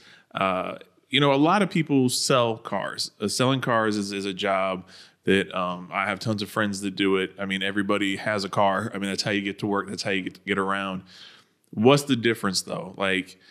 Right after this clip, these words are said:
if somebody was selling cars right now and you were talking to them about final expense instead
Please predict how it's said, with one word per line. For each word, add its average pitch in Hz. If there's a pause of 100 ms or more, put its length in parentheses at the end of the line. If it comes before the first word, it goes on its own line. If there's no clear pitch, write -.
(840)
if 104
somebody 131
was 110 (100)
selling 110
cars 101
right 95
now 95 (280)
and 95
you 98
were 98
talking 104
to 107
them 101
about 95
final 101
expense 95
instead 90